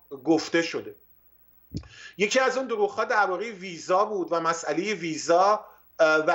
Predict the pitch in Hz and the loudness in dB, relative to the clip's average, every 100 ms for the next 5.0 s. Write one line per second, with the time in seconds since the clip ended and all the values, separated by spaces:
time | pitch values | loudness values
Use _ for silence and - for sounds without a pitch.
0 | 165 208 220 220 180 185 214 214 180 - | 0 -4 0 0 2 2 2 0 -4 -2
1 | 165 185 185 202 220 208 208 214 208 208 | -2 2 2 2 4 2 2 4 6 6
2 | 208 - _ _ _ 156 147 143 139 139 | 0 -16 _ _ _ 4 6 4 2 -2
3 | - _ _ _ 160 165 180 226 202 175 | -12 _ _ _ 2 4 4 4 0 0
4 | 160 180 208 202 - 170 175 202 208 | 0 0 -2 -6 -10 0 4 4 2